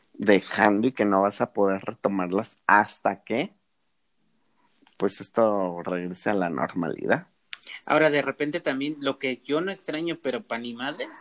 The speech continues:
Speaker 2: es
Speaker 1: El
Speaker 2: andar de-,
Speaker 1: tráfico.
Speaker 2: desplazándome, exacto, de trabajo a trabajo, ¿no?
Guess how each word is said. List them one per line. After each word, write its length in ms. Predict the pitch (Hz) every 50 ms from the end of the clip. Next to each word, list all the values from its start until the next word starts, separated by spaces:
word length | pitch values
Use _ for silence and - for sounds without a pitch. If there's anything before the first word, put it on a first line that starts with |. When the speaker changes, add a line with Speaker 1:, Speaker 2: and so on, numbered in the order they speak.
| - - - - _ -
Speaker 2:
es 140 | 139 135 -
Speaker 1:
El 60 | 151
Speaker 2:
andar 180 | 151 147 156 - -
de-, 60 | 160
Speaker 1:
tráfico. 260 | 180 - - - - -
Speaker 2:
desplazándome, 760 | 156 139 131 _ - 143 139 - - 147 147 156 156 156 147
exacto, 360 | 127 131 139 135 131 - 147 135
de 100 | 127 120
trabajo 420 | - 123 117 117 123 120 - 135
a 80 | 120 -
trabajo, 440 | 120 107 104 110 107 - - - 107
¿no? 180 | 110 139 151